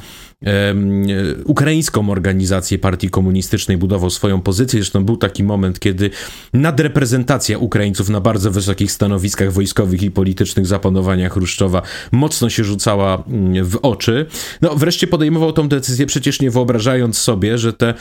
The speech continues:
no, dość, y, fikcyjne twory typu Ukraińska Republika Sowiecka, Białoruska i wszystkie pozostałe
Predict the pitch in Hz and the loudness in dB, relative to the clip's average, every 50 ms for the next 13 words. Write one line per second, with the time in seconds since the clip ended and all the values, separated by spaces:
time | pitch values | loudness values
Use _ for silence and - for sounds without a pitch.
0 | - - - - - - 113 85 120 143 151 - - - - - 139 131 - - | -12 -16 -18 -18 -6 -4 -2 0 2 2 0 0 -2 -4 -2 0 0 0 0 -2
1 | - 156 151 - - - 220 208 202 170 131 110 101 101 101 107 117 - - - | -2 -2 -2 -2 -2 -2 0 0 2 2 2 2 2 0 -2 -4 -6 -6 0 0
2 | 120 101 98 101 104 - 113 95 - 107 - 104 - 107 101 101 95 - - 98 | 2 2 2 0 0 -2 -2 -2 0 -2 0 0 0 2 2 0 0 0 0 0
3 | 98 95 - 98 92 101 95 - 101 - - 98 87 101 98 - - 113 92 101 | 0 0 0 0 0 0 0 0 0 0 0 0 0 0 -2 0 0 0 2 2
4 | 101 98 95 95 104 - - 98 95 95 95 - - 117 - - 110 - 117 98 | 2 2 2 0 0 0 0 0 0 0 0 -2 -2 -4 -2 -2 0 0 0 0
5 | 95 107 - - - 120 107 101 113 120 | 0 -2 0 0 0 0 2 0 0 0